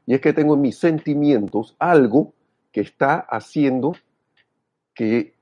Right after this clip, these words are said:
que esas, esa, esa, esas afirmaciones, esos decretos, esa, esas meditaciones sobre algo no, no, no aparezcan, no se manifiesten.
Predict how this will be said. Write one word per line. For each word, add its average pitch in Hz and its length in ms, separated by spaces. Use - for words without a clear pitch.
que 117 200
esas, 175 480
esa, 170 300
esa, 156 320
esas 143 460
afirmaciones, 113 920
esos 143 300
decretos, 110 640
esa, 127 420
esas 120 480
meditaciones 110 840
sobre 98 320
algo 104 380
no, 107 600
no, 113 420
no 107 600
aparezcan, 156 520
no 120 80
se 160 120
manifiesten. 156 640